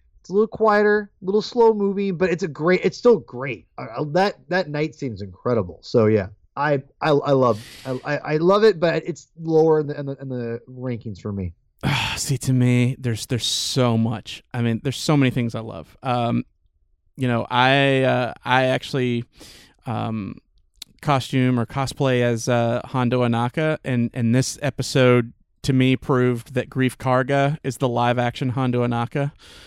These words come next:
Speaker 2: You know, he's, he's on whatever side makes the most sense for him at the time. You know, he's, I, I really feel like that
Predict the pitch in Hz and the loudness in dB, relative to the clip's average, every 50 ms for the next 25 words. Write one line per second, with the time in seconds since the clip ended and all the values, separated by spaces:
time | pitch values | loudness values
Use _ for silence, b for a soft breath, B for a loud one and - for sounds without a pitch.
0 | B B B B 131 B _ _ - - 127 123 120 117 117 117 117 101 131 131 | B B B B -20 B _ _ -6 -2 -2 0 0 0 0 -2 -2 -2 0 0
1 | 131 131 131 127 117 - - _ - - - 135 139 151 139 151 156 156 143 139 | 2 2 0 0 -2 -6 -12 _ -14 -8 -2 0 0 2 4 6 6 6 6 6
2 | 139 139 147 143 139 135 139 131 - - 139 131 131 131 131 127 127 127 131 131 | 6 6 6 6 6 4 2 2 2 2 4 6 6 6 6 4 4 0 -4 -10
3 | 139 - _ - - - - 151 139 131 123 - - 139 131 127 131 - - - | -14 -16 _ -20 -20 -6 -2 0 0 0 0 0 0 2 4 4 2 2 0 0
4 | 131 120 - - 127 107 135 127 123 120 120 - - 117 - - 131 117 113 117 | -2 -2 -2 -4 -2 0 0 2 2 0 0 0 -4 -6 -6 -6 -6 -6 -6 -6
5 | 117 127 139 156 - 139 127 120 117 117 117 110 95 135 131 135 131 127 123 - | -8 -8 -10 -8 -4 -2 -2 0 0 0 -2 0 0 2 2 2 2 0 -2 -6
6 | B B B B B B B B B B 143 143 147 143 - - - 143 151 156 | B B B B B B B B B B 2 4 4 4 2 2 4 6 8 8
7 | 147 143 147 151 151 147 139 - 160 151 143 139 135 131 127 - 127 131 131 120 | 8 8 6 8 8 8 6 6 4 4 6 4 4 2 0 0 -2 -2 -2 -2